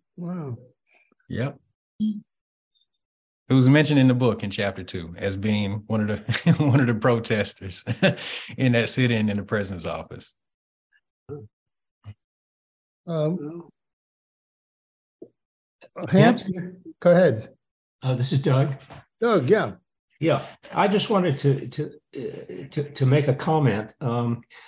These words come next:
Speaker 4: one of the things that, that kind of, uh, surprised me about your presentation today and the orientation, the focus on college presidents, is that in my readings in the past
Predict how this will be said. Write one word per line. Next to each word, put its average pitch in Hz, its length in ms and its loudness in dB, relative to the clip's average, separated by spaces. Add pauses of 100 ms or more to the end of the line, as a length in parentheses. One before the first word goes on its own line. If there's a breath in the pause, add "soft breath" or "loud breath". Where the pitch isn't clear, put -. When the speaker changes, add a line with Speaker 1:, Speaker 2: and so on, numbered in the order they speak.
(140 loud breath)
Speaker 4:
one 185 120 0
of 185 120 2
the 202 40 2
things 180 180 4
that, 139 340 0
that 123 240 -2
kind 160 240 2
of, 131 100 2
uh, 113 260 2
surprised 139 720 2
me 120 400 0
about 113 460 -2
your 110 260 0
presentation 123 840 0
today 107 480 0
and 104 240 -6 (100)
the - 160 -6
orientation, 113 920 0
the 95 80 -12
focus - 480 0
on 113 160 0
college 117 440 -2
presidents, 131 720 -2 (600 loud breath)
is 143 600 4
that 139 440 4
in 139 420 0
my 156 800 0
readings 135 760 2
in 110 100 -2
the 110 80 -8
past 127 760 -4